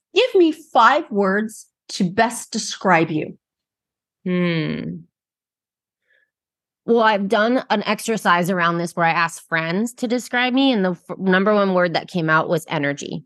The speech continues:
Speaker 1: I want your words, not your friends' words.
Speaker 2: Oh,
Speaker 1: How
Speaker 2: okay.
Speaker 1: would you describe yourself?
Speaker 2: Okay. Um, hardworking,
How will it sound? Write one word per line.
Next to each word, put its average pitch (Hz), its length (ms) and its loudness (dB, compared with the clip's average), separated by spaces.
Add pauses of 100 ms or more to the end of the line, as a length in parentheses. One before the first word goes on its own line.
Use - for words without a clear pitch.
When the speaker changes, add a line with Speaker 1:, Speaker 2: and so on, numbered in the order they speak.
Speaker 1:
I - 100 -14
want 247 280 -2 (160)
your 240 360 2
words, 170 400 -2
not 180 240 0
your 208 180 -4
friends' 208 460 -2
words. 165 400 -8
Speaker 2:
Oh, 214 320 2
Speaker 1:
How 269 100 2
Speaker 2:
okay. 302 60 0
Speaker 1:
would 311 120 0
you 262 120 -10
describe 220 400 -2
yourself? 202 520 -4 (300)
Speaker 2:
Okay. 190 360 -2 (500)
Um, 202 720 0 (180)
hardworking, 208 1000 -4